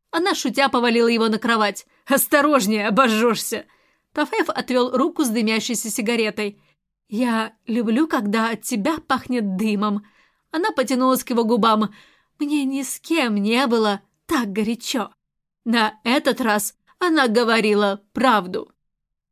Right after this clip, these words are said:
На следующий день они встретились тайно в парке. Тафаев протянул ей пистолет, завернутый в плотную белую ткань. Александра осторожно, не разворачивая, его взяла и спросила: «А где владелец?» «В бегах»,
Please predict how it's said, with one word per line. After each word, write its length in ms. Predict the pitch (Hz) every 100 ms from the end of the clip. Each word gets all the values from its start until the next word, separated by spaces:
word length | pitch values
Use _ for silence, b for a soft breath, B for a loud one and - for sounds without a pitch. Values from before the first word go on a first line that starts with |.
| -
На 100 | 254
следующий 480 | 254 247 240 - 247
день 400 | 202 311 311 - _
они 260 | - 269 311
встретились 640 | - 311 302 294 277 262
тайно 480 | - 339 294 208 180
в 120 | -
парке. 540 | - 294 247 - 196 - _ _
Тафаев 600 | 220 214 226 233 269 - B B
протянул 420 | 262 262 285 320
ей 200 | 262 269
пистолет, 580 | 254 233 240 214 254 269
завернутый 600 | 226 247 214 226 226 233
в 80 | 226
плотную 460 | 233 233 226 226
белую 340 | 202 220 208 214
ткань. 480 | - 247 214 185 - _ -
Александра 540 | 240 214 240 226 220
осторожно, 680 | - 214 220 220 262 247 208
не 140 | 226
разворачивая, 800 | 233 202 202 214 254 277 254 247 B B
его 280 | 240 247 339
взяла 400 | 220 220 226 269
и 180 | - 254
спросила: 840 | - 247 254 254 320 277 220 196 _ _ _
«А 180 | 247 233
где 280 | 208 294
владелец?» 600 | 349 262 208 214 339 - - _ _ _
«В 120 | 220
бегах», 580 | 208 262 220 277 254 202